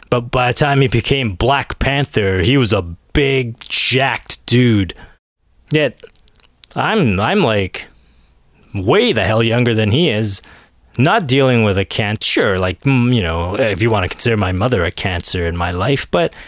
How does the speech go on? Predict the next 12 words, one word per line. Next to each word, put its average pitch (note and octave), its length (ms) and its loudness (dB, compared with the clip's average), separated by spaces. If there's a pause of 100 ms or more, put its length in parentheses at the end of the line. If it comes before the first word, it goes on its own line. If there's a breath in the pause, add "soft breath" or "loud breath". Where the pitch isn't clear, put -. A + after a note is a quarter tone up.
(140 loud breath)
outside A3 460 0
of G2+ 140 -2
her A#2+ 360 2 (220 loud breath)
and B2 180 0
the G#2 140 2
men-, G#2+ 400 0
many A2+ 220 2
mental G#2 420 0 (100)
oopsies, A2+ 540 -2 (280 loud breath)
there E3 120 2
should F3 400 0
be D3+ 380 2